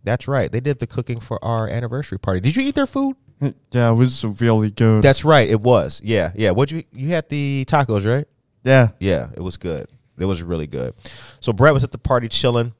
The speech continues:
Speaker 1: The food was really good. If you guys missed our anniversary party, we don't have a womp womp button, but womp womp for you. But Good Night Aurora is here and now a thing. So we've got more to show you guys at night.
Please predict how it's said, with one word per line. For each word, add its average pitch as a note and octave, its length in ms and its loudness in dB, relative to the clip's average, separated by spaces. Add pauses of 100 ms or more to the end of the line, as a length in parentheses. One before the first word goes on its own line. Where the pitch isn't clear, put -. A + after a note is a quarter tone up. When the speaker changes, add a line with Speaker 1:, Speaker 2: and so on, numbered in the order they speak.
(140)
Speaker 1:
The - 80 -10
food C3+ 220 0
was A2+ 180 -2
really A2 180 -2
good. G#2+ 380 0 (100)
If G2 160 -8
you A#2+ 60 -6
guys A#2 320 0
missed A#2 240 -8
our A2 100 -2
anniversary A2 540 -4
party, G#2+ 420 -4 (1000)
we F#2+ 120 -10
don't F#2+ 120 -4
have G2 120 -4
a F#2+ 60 -2
womp G2+ 300 -2
womp E2+ 260 -4
button, F2 240 -6
but E2+ 220 -8
womp A#2 280 0
womp A#2 220 -6
for - 160 -8
you. F#2+ 480 -2 (380)
But A2+ 160 0
Good B2+ 240 4
Night C#3+ 300 2
Aurora G#2 500 0
is F#2+ 180 -8
here A2+ 320 -4
and F#2+ 240 -6
now G2 300 -4
a F2 180 -6
thing. C#3 480 -6
So G2 220 -4
we've G2 200 -4
got F#2+ 300 -4
more G#2 240 -4
to G#2 80 -4
show - 160 -8
you G2+ 160 -6
guys F#2 400 -6
at F2+ 160 -4
night. G2 400 -6